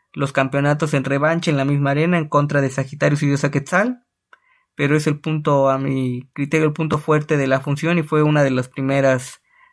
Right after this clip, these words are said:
del evento. Después un combate multitudinario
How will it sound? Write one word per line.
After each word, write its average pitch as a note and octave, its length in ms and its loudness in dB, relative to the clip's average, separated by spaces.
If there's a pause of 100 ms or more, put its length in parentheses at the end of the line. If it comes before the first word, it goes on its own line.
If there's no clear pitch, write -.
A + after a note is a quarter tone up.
del C3+ 200 2
evento. B2+ 540 0 (920)
Después C#3 440 0
un G3+ 80 2
combate F3 440 0
multitudinario D3+ 1080 0